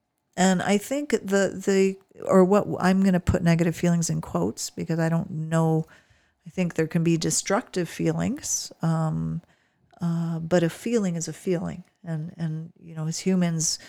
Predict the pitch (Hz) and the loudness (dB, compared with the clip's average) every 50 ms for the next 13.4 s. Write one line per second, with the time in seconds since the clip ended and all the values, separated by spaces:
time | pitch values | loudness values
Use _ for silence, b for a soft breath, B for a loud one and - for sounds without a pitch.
0 | B B B B B B - 165 165 170 170 170 170 165 165 165 160 160 160 170 | B B B B B B -10 -4 0 2 2 4 4 2 2 2 2 0 0 0
1 | 165 175 175 165 160 156 156 156 160 - - - _ - - - 160 156 160 - | 0 2 2 4 4 2 2 0 -4 -8 -14 -18 _ -8 -2 0 0 0 0 -2
2 | - - 180 175 180 175 170 165 160 160 156 160 160 175 185 - - 170 160 156 | 0 2 2 4 4 4 2 2 0 0 0 0 0 0 0 -2 -2 -2 -2 -2
3 | 156 - 170 165 160 160 165 156 b b b b b b b - 170 160 156 156 | -4 -2 -2 -2 0 0 -2 -4 b b b b b b b -4 -2 -2 -2 -2
4 | - - - - - 175 175 185 175 170 160 160 156 156 160 160 160 - - - | -4 -8 -10 -6 -2 0 2 2 2 2 2 2 0 0 0 -2 -2 -4 -4 -2
5 | 151 151 165 185 196 170 160 156 - - - 175 190 202 180 - - - 170 156 | 0 0 2 2 2 0 0 -2 -4 -2 -2 0 0 0 0 -2 -4 -4 -2 0
6 | - 170 165 160 160 165 160 160 165 170 175 190 202 190 180 165 160 165 160 170 | 0 0 0 -4 -4 -4 -4 -2 -2 0 2 2 2 2 2 0 -2 -4 -4 -4
7 | 147 175 175 190 208 - - 175 160 156 151 147 147 151 165 190 196 - - b | -4 -4 -4 -4 -6 -6 -6 -6 -4 -4 -6 -6 -6 -6 -6 -6 -8 -10 -16 b
8 | b b b b b b b b b b b b b _ - 175 180 185 180 185 | b b b b b b b b b b b b b _ 0 0 2 2 4 4
9 | 185 185 - - 180 185 180 185 185 170 165 160 151 - 196 214 240 285 320 302 | 4 4 4 4 4 4 4 4 2 2 0 -2 -2 -2 0 2 4 4 2 2
10 | - - 196 175 151 147 - - 190 220 233 - 190 185 180 190 185 185 185 175 | 0 -2 -4 -2 -2 -2 -4 -4 -6 -6 -4 -2 0 2 2 2 2 2 2 2
11 | 180 180 180 175 180 190 170 170 165 160 165 - b b b b b b b _ | 0 0 -2 -2 -2 0 0 0 0 -2 -4 -8 b b b b b b b _
12 | _ - 190 190 185 185 180 170 170 170 165 - - - 196 180 180 180 180 180 | _ 0 2 4 6 6 6 4 2 2 0 0 -2 0 2 2 4 4 4 2
13 | 175 170 165 165 165 160 - - | 2 0 0 -2 -2 -4 -6 -8